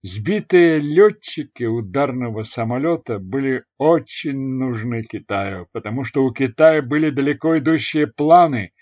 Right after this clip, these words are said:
и выпотрошить американского военного летчика, узнать уровень подготовки В В С С Ш А, возможно, заставить работать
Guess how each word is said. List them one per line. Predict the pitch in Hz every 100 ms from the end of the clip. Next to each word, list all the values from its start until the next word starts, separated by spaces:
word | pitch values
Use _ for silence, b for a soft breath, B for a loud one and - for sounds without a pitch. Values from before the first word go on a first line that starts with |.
| _
и | 127
выпотрошить | 135 123 220 226 170 165 139 123 - 131 113
американского | 117 117 123 117 - 131 117 - 120 110
военного | 101 113 120 117 110 101
летчика, | 101 107 175 - - - 90 -
узнать | 90 117 107 123 156 185 160 - - b b b _
уровень | - 156 185 175 175 165
подготовки | - 160 135 165 160 175 160 - -
В | 101
В | 107 117 127 123
С | 113
С |
Ш | - - -
А, | 147 156 117 _ _ _ _ _ _
возможно, | 104 123 131 196 160 160
заставить | 135 135 - 143 135
работать | 123 127 104 151 196 - 175 - -